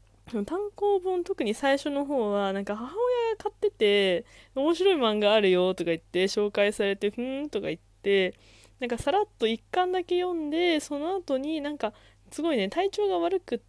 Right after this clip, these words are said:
て、なんかそのダンスのレッスンを休んだ日があって、なんか生理痛とかで。で、他にやることないから読み返したら、なんか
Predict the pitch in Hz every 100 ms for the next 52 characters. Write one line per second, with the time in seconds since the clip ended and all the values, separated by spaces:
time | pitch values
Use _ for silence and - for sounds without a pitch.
0 | _ 208 214 202 208 214 196 190 302 370
1 | 330 285 - 190 175 170 170 202 - -
2 | 165 175 359 302 185 160 160 - - 156
3 | - - 180 180 175 180 - - - -
4 | - - 202 320 254 254 320 330 240 226
5 | 208 175 185 233 240 233 - 202 175 208